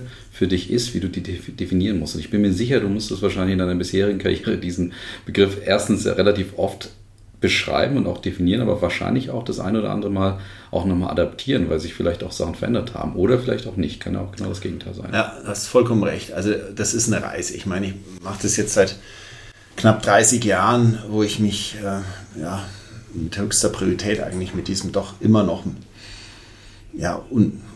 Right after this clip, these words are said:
Speaker 2: unentdeckten Thema Marke beschäftige. Und, ähm, da, da, du fängst natürlich an mit diesen wirklich üblen Textbook-Definitionen,
Speaker 1: Mhm.
Speaker 2: äh, so Esch und Freunde. Und, äh, was da drin steht, ich meine, damit kann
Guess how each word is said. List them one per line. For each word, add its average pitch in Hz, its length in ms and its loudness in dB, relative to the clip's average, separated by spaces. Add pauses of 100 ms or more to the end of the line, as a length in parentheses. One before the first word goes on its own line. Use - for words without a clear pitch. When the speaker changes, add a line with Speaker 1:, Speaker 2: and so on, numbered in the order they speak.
(120)
Speaker 2:
unentdeckten 98 640 4
Thema 85 560 -2
Marke 78 420 -4
beschäftige. - 760 -6 (200)
Und, 87 400 0
ähm, 85 600 -2 (680)
da, 87 320 2
da, 85 100 -6
du - 220 -8
fängst 104 280 2
natürlich 92 340 -2
an 95 120 2
mit 95 140 2
diesen 87 360 2
wirklich 92 360 -6
üblen 95 380 2
Textbook-Definitionen, - 1800 2
Speaker 1:
Mhm. 76 60 -8
Speaker 2:
äh, 87 240 -6
so - 160 0
Esch 98 200 0
und 95 100 0
Freunde. 104 440 0 (520)
Und, 98 420 4
äh, 90 340 -6
was 98 260 -2
da 85 120 0
drin 95 240 -4
steht, 90 280 0
ich 80 120 -10
meine, 85 180 -10
damit 95 240 -10
kann 85 140 -8